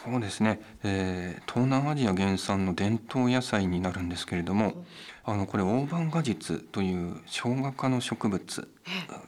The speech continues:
Speaker 1: ですね。
Speaker 2: ええ。
Speaker 1: あの、エスニック料理でよく使われるものになるんですけれども、
Speaker 2: うん。
Speaker 1: この植物との出会いというのは、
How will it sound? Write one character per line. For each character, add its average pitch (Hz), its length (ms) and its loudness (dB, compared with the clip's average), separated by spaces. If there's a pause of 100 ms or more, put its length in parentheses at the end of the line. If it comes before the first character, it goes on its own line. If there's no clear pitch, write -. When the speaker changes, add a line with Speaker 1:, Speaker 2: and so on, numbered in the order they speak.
Speaker 1:
で 104 100 -8
す - 140 -4
ね。 101 160 0
Speaker 2:
え - 20 -20
え。 - 300 -18
Speaker 1:
あ - 40 -2
の、 104 120 0
エ 104 60 0
ス - 160 0
ニ 160 100 2
ッ 160 40 -8
ク 160 100 -4
料 202 140 2
理 117 100 2
で 92 80 2
よ 92 100 0
く 101 100 -4
使 - 240 -4
わ 95 80 0
れ 95 100 0
る 92 280 0
も 113 140 -2
の 104 100 0
に 87 200 0
な 101 120 -2
る 95 100 -2
ん 85 120 -4
で 87 80 -10
す - 140 -10
け - 120 -10
れ 90 80 -6
ど 98 100 -8
も、 107 160 2
Speaker 2:
う - 40 2
ん。 - 100 -6 (260)
Speaker 1:
こ - 140 -4
の 117 80 2
植 - 240 -4
物 123 180 -4
と - 160 -4
の 92 220 2
出 98 160 0
会 107 160 4
い 101 60 -2
と 101 120 -4
い 95 40 2
う 92 80 0
の 90 120 -2
は、 90 200 -2